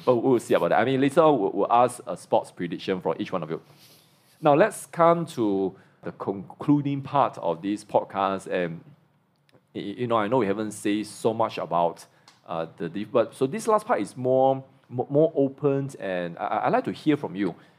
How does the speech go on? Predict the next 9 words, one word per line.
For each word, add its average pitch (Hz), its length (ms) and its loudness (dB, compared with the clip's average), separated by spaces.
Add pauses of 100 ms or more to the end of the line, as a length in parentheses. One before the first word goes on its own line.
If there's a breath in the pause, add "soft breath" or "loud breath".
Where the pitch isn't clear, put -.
(160 soft breath)
because 160 400 0
we 135 160 0
are 147 80 2
still 214 240 -6
talking 180 240 -2
about 123 220 -2
sports - 360 -2
and 98 200 -8
politics. 131 640 -4